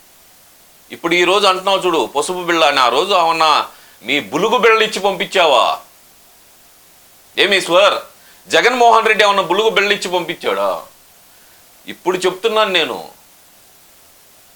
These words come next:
ఎవరైతే గత వా-, మీరు అన్నట్టు గత ఈ నెల రోజుల్లో జరిగిన ఐదు ఆరు రేపుల్లో ప్రతి ఒక్క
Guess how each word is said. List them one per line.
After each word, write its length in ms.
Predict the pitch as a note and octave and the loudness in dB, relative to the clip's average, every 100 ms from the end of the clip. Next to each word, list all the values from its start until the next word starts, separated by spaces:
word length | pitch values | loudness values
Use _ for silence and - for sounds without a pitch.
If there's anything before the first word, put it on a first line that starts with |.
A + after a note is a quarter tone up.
| _ _ - | _ _ -6
ఎవరైతే 960 | B2 D#3 G#3+ A3 G#3 G3 F3+ A#2 - - - _ _ _ _ _ _ - | 0 2 4 2 0 2 2 2 -2 -10 -20 _ _ _ _ _ _ -20
గత 340 | F2+ C#3 C#3 F3 | -2 -2 0 2
వా-, 280 | D#3 D#3+ D3+ D3 | 4 4 0 -6
మీరు 200 | D#3 E3 D#3+ | -2 0 0
అన్నట్టు 320 | D#3+ E3+ - C3 - | 0 -2 -2 -2 -2
గత 160 | - D#3+ D3 | -2 -2 -2
ఈ 20 | C#3 | 0
నెల 140 | C3+ D3 D#3+ | 0 2 0
రోజుల్లో 340 | C#3+ D3 D3 A#2 | -2 -2 -2 0
జరిగిన 280 | B2 B2 B2+ A2+ - B2+ | -2 -2 -4 -4 -2 -2
ఐదు 220 | D3+ D3+ E3 - A2+ | -2 -2 -6 0 0
ఆరు 160 | B2+ A2+ | 0 -4
రేపుల్లో 500 | A2 B2 A#2+ G#2 G#2 G#2 - - _ _ _ _ _ _ - _ D3+ | -4 -6 -6 -6 -2 -4 -6 -16 _ _ _ _ _ _ -20 _ -2
ప్రతి 300 | E3+ E3+ G#3 F#3+ | 0 0 0 0
ఒక్క 180 | F#3 | 0